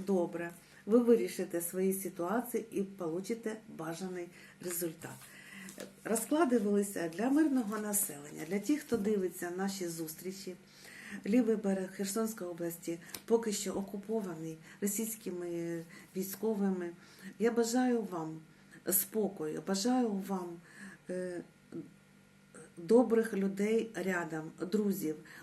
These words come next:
родственників. Об'єднуємося, друзі, в своєму бажанні жити у мирі і спокою.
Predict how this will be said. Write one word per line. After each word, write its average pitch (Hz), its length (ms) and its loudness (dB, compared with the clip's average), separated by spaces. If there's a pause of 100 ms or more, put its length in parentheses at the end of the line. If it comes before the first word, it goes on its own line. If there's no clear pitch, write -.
родственників. 165 720 -2 (480)
Об'єднуємося, 190 920 0
друзі, 170 380 2
в 165 60 -4
своєму 214 460 2
бажанні 190 840 0 (200)
жити 208 360 -4
у 196 60 -2
мирі 220 460 4
і 202 80 0
спокою. 165 560 -2